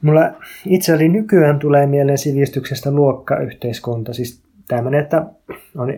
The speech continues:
erikseen sivistyneet, eli me korkeakoulutetut kulttuurikaupungeissa, ja sit on sivistymättömät, eli ne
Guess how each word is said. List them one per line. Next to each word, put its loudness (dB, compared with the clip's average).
erikseen -4
sivistyneet, -2
eli -4
me -4
korkeakoulutetut -4
kulttuurikaupungeissa, -4
ja -16
sit -10
on -6
sivistymättömät, -4
eli -2
ne -2